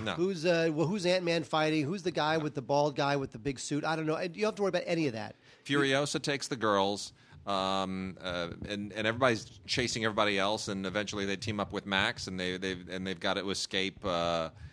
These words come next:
Speaker 1: uh, you know, uh, lunatic, crazy man. What's his name?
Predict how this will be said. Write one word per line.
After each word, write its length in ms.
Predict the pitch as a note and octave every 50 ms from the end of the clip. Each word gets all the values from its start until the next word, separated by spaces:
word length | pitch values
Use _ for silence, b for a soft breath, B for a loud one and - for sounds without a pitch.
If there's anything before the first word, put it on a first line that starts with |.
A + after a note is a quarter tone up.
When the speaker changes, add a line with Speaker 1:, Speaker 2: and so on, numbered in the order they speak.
| B B B B _ -
Speaker 1:
uh, 300 | F2+ F2+ F2 F2 E2+ E2+ E2
you 160 | E2+ F2+ F2+
know, 300 | F2+ F2 E2 E2+ E2+ F2
uh, 340 | F2 E2+ E2+ E2+ E2+ E2+ E2+ F2
lunatic, 480 | F#2 G2 G#2+ G#2+ G2+ F#2 - F#2 E2 -
crazy 320 | - A2 G#2+ G2+ F#2 G2
man. 300 | F#2 F2 D#2+ D#2+ E2 F2
What's 160 | F#2 F2+ -
his 100 | F2 E2
name? 280 | F#2 E2+ D#2+ D#2 D#2